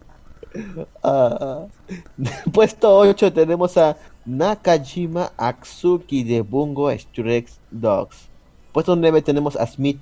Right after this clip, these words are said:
Edwin de Attack on Titan. Puesto diez tenemos a Souma Yuki de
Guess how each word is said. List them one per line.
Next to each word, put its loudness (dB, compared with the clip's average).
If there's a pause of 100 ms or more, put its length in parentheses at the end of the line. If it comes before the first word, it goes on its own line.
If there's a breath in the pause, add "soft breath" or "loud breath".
(120)
Edwin 0
de 0
Attack -2
on -2
Titan. 0
Puesto 0
diez 0
tenemos -2
a 2 (340 soft breath)
Souma -4
Yuki -6
de -4